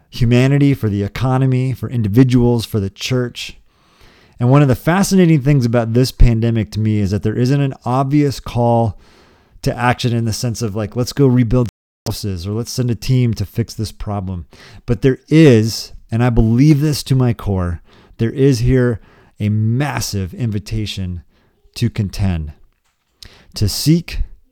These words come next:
to struggle, to aim for God to move. And this is not just a, because there's a pandemic going on. I've had this sense, this weight on my heart going all the way back to the beginning of this year, really back to the fall. But our,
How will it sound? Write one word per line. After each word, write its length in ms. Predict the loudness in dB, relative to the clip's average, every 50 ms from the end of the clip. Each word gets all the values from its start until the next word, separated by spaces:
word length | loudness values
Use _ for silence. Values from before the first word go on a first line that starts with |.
| _ _ _ -10
to 140 | -8 -8
struggle, 880 | -6 -6 -10 -12 -10 -4 0 0 2 2 2 2 2 2 0 -2 -6 -12 _ _ _ _ _ _ _ _ _ _
to 200 | -12 -10 -10 -10 -10 _ _ _
aim 560 | 0 0 2 2 2 2 2 0 0 -2 -4 -6 -10 -12
for 280 | _ -14 -8 -6 -6 -4
God 640 | -6 -6 _ -4 -2 -2 -2 -2 -2 -2 -4 -6 -8 -10 -16 _ _ _ _ _ _ _ -10
to 100 | -6 -4
move. 800 | -4 -2 0 0 2 2 2 2 0 -4 -6 -10 -16 -20 -20 -20 -20 _ _ _ _ _ _ _ -20 -20 _ _ _ _ _ _ _ _ _ _ _ _ 0
And 120 | 4 4
this 120 | 4 4
is 120 | 4 2 2
not 240 | 2 2 2 2 2
just 200 | 0 0 0 -2
a, 40 | -4
because 600 | -4 -6 -12 _ _ -2 -2 2 4 4 4 6
there's 180 | 4 4 4
a 60 | 6 6
pandemic 180 | 8 6 6 4 _ _ _ _ _ _ 0
going 160 | 2 2 2
on. 120 | 2 2
I've 120 | 2 2 4
had 160 | 4 4 4
this 180 | 4 2 2 2
sense, 300 | 2 2 2 2 2 0
this 200 | -2 -2 -2 -2
weight 360 | 0 2 2 2 2 2 0
on 140 | -4 -4 -4
my 160 | -2 -4 -4
heart 280 | -4 -4 -4 -4 -4
going 180 | -4 -4 -4 -4
all 180 | -4 -4 -4 -2
the 60 | -2
way 120 | -2 -2
back 260 | -2 -2 -2 -4 -4
to 80 | -4 -6
the 80 | -4 -4
beginning 400 | -4 -2 -2 -2 -2 -2 -2 -2
of 140 | -4 -4
this 200 | -4 -6 -6 -4
year, 140 | -4 -2 -2
really 240 | 0 0 0 0 0
back 240 | 0 -2 -4 -4 -4
to 80 | -4 -4
the 120 | -4 -4
fall. 400 | -6 -6 -4 -2 0 2 2 2
But 160 | 0 2 2
our, 200 | 4 4 4 2